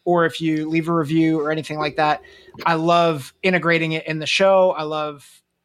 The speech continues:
interacting with, with fans. Honestly, one of my great joys has been engaging with fans from Rutgers this year and Illinois and Maryland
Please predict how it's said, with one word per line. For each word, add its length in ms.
interacting 560
with, 320
with 160
fans. 600
Honestly, 460
one 200
of 80
my 480
great 280
joys 760
has 280
been 340
engaging 760
with 280
fans 500
from 300
Rutgers 500
this 240
year 420
and 200
Illinois 920
and 460
Maryland 840